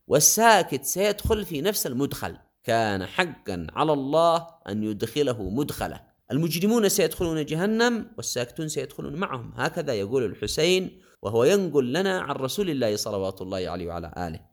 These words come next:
ولذا كما قلنا، من ينظر النظرة الطائفية والمذهبية لا يستفيد من الحسين،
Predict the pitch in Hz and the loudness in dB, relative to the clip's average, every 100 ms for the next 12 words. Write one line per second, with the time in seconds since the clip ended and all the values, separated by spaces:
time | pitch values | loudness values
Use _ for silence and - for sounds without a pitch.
0 | - - 196 190 180 127 - - _ 127 | 0 4 6 8 6 4 0 -16 _ -4
1 | 123 107 143 151 123 110 98 127 120 107 | -2 0 0 0 -2 -2 -2 -2 -2 -4
2 | 92 92 104 104 98 - 101 95 92 95 | -4 -6 -6 -6 -8 -8 -4 -4 -6 -6
3 | 90 85 98 95 98 76 - 359 381 - | -4 -4 -6 -8 -8 -8 -4 -2 0 0
4 | 127 107 101 98 92 - - 85 76 | 0 -2 -4 -4 -6 -10 -10 -8 -10